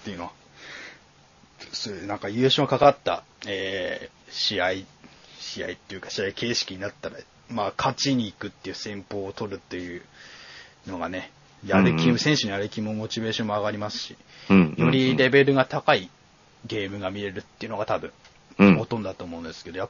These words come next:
Speaker 1: ぱりそれもレ-、エヌビーエー例外じゃなかったですよね、今シーズン。
Speaker 2: そうですね。やっぱりフィジカルな戦いが去年と良かったというか。
Speaker 1: うーん、今年はね、特に僕的には西がね、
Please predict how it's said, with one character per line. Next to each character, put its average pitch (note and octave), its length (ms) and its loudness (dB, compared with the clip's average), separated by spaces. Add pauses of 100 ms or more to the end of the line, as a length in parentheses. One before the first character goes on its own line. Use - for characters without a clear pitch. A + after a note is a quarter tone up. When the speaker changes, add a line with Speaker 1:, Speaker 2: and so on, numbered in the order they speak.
Speaker 1:
ぱ F3 100 6
り G#2 300 -2
そ C#3+ 160 0
れ C#3+ 80 2
も C#3 120 2
レ-、 C3 140 2
エ C3 60 2
ヌ C3+ 100 4
ビ C3+ 100 4
ー - 20 4
エ G#2+ 40 0
ー G#2 100 -2
例 G#2+ 60 -2
外 G#2 160 -2
じ G#2+ 80 -8
ゃ - 20 -8
な G#2 100 -6
か F#2+ 60 -2
っ F#2 60 -10
た - 80 -20
で - 100 -18
す - 60 -14
よ F#2 80 -10
ね、 G2 80 -8
今 F2+ 200 -10
シ - 120 -10
ー F2+ 40 -10
ズ - 120 -16
ン。 - 80 -18
Speaker 2:
そ A2+ 400 12
う F#2+ 40 12
で F2 60 12
す - 160 0
ね。 A#2 220 12
や G#2 100 12
っ F2+ 40 -2
ぱ - 120 12
り F2 320 10
フ - 140 8
ィ - 40 12
ジ A2 80 8
カ G2 120 12
ル F2 100 12
な E2+ 100 10
戦 E2+ 460 10
い E2+ 80 10
が E2+ 240 12
去 - 100 6
年 F2 120 12
と D#2+ 60 8
良 E2 240 12
か - 120 10
っ - 60 8
た - 140 4
と - 100 0
い - 80 4
う - 60 -2
か。 - 260 0 (840)
Speaker 1:
う - 40 -16
ー G2 40 -16
ん、 G2 640 -18
今 - 220 -12
年 - 380 -8
は A#2 200 -6
ね、 A#2+ 800 -6
特 C#3 260 0
に A2 140 -4
僕 - 260 -10
的 C3 200 -6
に C#3 60 0
は A#2 80 -2
西 A#2+ 340 2
が C#3 120 6
ね、 C#3 240 2